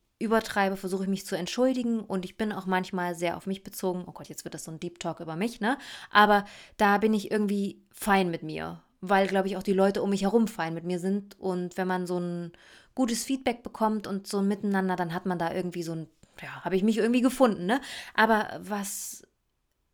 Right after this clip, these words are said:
Versagen, die Angst zu versagen, wirklich bei mir sehr, sehr, sehr ausgeprägt ist, dieser Bereich, mm, ist das Berufliche. Das fing, glaube ich, damit an, dass ich lange Zeit nicht wusste, wo geht es hin mit mir?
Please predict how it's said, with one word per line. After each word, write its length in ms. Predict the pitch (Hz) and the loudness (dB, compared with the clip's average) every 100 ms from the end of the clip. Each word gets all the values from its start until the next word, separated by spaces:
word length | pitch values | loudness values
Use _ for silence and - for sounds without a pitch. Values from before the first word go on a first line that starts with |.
| - | -20
Versagen, 680 | - 202 180 190 220 254 233 | -6 -4 2 4 4 2 -2
die 140 | 202 | -4
Angst 440 | 214 220 - - - - - _ | -4 -6 -10 -18 -20 -20 -20 _
zu 160 | - 226 | -12 -8
versagen, 640 | 208 190 190 190 196 185 | -6 -2 0 0 -2 -4
wirklich 260 | 190 247 247 | -6 -6 -4
bei 140 | 214 | -2
mir 260 | 196 180 175 _ | 0 -2 -6 _
sehr, 300 | 185 302 254 | -2 0 2
sehr, 160 | 202 | 0
sehr 180 | 180 180 | 0 0
ausgeprägt 580 | 240 254 - - 202 202 | 0 -2 -8 -4 -4 -4
ist, 320 | - 233 - | -6 -6 -6
dieser 200 | 202 202 | -4 -2
Bereich, 400 | 190 196 190 226 - - - - - | -2 2 2 0 -8 -18 -18 -16 -2
mm, 180 | 220 | 0
ist 200 | 214 220 | 0 -4
das 80 | 254 | -6
Berufliche. 640 | - 285 370 254 - 170 - _ _ _ _ _ _ - _ | 0 4 4 2 -4 -8 -10 _ _ _ _ _ _ -20 _
Das 260 | - - | -4 -4
fing, 320 | - - 233 240 | -8 0 0 4
glaube 220 | 214 208 | 4 4
ich, 40 | |
damit 240 | 202 196 190 | 2 0 0
an, 180 | 214 226 | 0 0
dass 120 | 202 | -2
ich 300 | 190 - - | -6 -12 -4
lange 300 | 180 220 233 | -2 0 -2
Zeit 220 | 190 180 | -4 -6
nicht 120 | 175 | -6
wusste, 420 | 175 190 - 247 240 | -8 -8 -8 -10 -10
wo 340 | 196 196 226 | -14 -8 -8
geht 260 | 214 220 208 | -8 -12 -10
es 160 | 226 | -10
hin 220 | - 247 240 | -8 -6 -4
mit 220 | 175 180 | -6 -6
mir? 300 | 180 185 | -4 -4